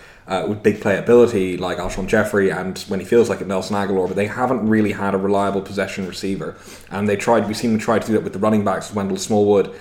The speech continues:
and, uh, Corey Clement in the last few weeks, and it hasn't really worked. So having a guy who can be a reliable target, a guy who can move the chains,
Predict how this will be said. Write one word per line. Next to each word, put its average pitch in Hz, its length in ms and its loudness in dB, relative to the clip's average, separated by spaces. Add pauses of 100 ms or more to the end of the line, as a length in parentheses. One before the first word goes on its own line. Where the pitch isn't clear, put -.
(320)
and, 95 360 -4
uh, 92 140 -2
Corey 101 240 2
Clement 104 360 -2
in 104 60 -6
the 95 80 -2
last 92 260 -6
few 92 100 -4
weeks, 87 180 -8
and 92 80 -8
it - 80 -10
hasn't 104 340 -2
really 98 260 0
worked. 113 380 -2 (360)
So 104 260 4
having 123 300 0
a 110 60 2
guy 107 420 4
who 101 600 0 (200)
can 117 400 0
be 110 100 4
a 107 60 6
reliable 98 400 2
target, 95 320 0
a 98 40 -8
guy 107 200 2
who 107 80 0
can 101 120 0
move 101 200 0
the 95 60 -2
chains, 92 600 -4